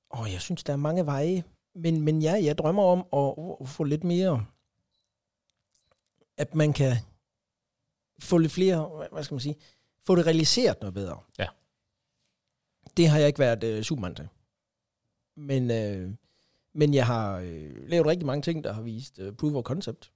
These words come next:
Speaker 2: Ja.
Speaker 1: Og det, øh, det er rigtig go-, godt, men, men, men, men, øh, ja, ind, kiggen ind af, så nogle gange så tænker jeg, "Hold nu kæft, Kai. Altså, kom nu." Det
Speaker 2: Ja.
Speaker 1: er, det er, øh, frustrerende, at man ikke,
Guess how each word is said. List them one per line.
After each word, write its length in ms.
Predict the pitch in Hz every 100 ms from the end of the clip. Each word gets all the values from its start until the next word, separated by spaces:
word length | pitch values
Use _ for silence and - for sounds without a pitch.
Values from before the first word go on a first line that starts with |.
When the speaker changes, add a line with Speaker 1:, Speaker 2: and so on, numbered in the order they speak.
| _ -
Speaker 2:
Ja. 80 | 104 - _ _ _ _ _ _ _ _ _ _ _
Speaker 1:
Og 120 | 143
det, 280 | 139 131 117
øh, 260 | 101 92 80 73 85
det 80 | 151
er 60 |
rigtig 220 | 147 147 123
go-, 240 | 113 104
godt, 160 | 120 131 _
men, 220 | 117 117
men, 480 | 120 123 120 110 104
men, 400 | 120 110 107 101
men, 220 | 117 110
øh, 260 | 110 101 90 90 85 _ _ _ _ _ _ _ - - _ _ _ _ _ _ _ - - - - - - _ _ _ _ _ _
ja, 180 | 127 120 -
ind, 260 | 233 -
kiggen 300 | 147 208 202
ind 140 | 254 226
af, 220 | 160 156
så 100 | 185
nogle 200 | 190 202
gange 160 | 170 151
så 100 | 143
tænker 280 | 156 151 135
jeg, 100 | 117
"Hold 260 | - 117 107
nu 80 | 95
kæft, 260 | - 76 -
Kai. 140 | - - _ _
Altså, 220 | 82 80 - - - _ _ _ _ _
kom 160 | - 123
nu." 160 | 110 - - _ _ _ _ _
Det 180 | 165 160
Speaker 2:
Ja. 240 | 135 113
Speaker 1:
er, 40 | 113
det 240 | 131 139
er, 340 | 113 101 95 92
øh, 240 | 95 95
frustrerende, 520 | - 156 190 170 110
at 120 | 101
man 180 | 107 107
ikke, 260 | 113 -